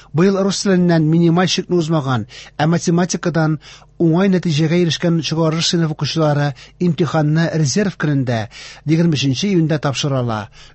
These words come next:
Өстәмә көндә, өченче июльдә бер фәннән имтихан нәтиҗәсен яхшыртырга мөмкин була. Бу очракта беренче нәтиҗә гамәлдән чыгарыла.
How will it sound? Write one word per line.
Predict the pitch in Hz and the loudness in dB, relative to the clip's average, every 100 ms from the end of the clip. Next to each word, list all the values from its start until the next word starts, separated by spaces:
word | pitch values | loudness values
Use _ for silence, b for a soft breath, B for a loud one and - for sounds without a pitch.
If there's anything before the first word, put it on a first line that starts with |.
| - | -6
Өстәмә | - 202 165 131 | -2 2 2 0
көндә, | 156 151 170 180 B B - | -2 -2 0 -2 B B -8
өченче | 165 190 175 - 196 | -4 0 0 0 0
июльдә | 180 160 165 160 156 | 2 2 0 0 0
бер | 190 | -2
фәннән | - 185 170 175 | 0 0 0 0
имтихан | 165 165 143 196 190 | -2 -2 -2 0 0
нәтиҗәсен | 180 160 175 151 175 170 - B B | -2 -2 -2 0 0 -2 -4 B B
яхшыртырга | 160 - 165 160 143 | -4 -2 -2 -4 -2
мөмкин | 143 139 123 135 | 0 0 -2 -2
була. | 127 123 113 110 B B | 0 0 -2 -6 B B
Бу | 135 139 | -2 -2
очракта | 127 180 175 - 175 170 B B - | 0 0 -2 -2 -2 -2 B B -4
беренче | 156 139 208 | 0 0 0
нәтиҗә | 202 180 165 156 160 - | 0 0 0 0 0 -2
гамәлдән | 139 156 151 131 143 - | 0 0 0 0 -4 -4
чыгарыла. | - 143 139 127 123 107 98 | -4 -2 -2 -2 -2 -4 -8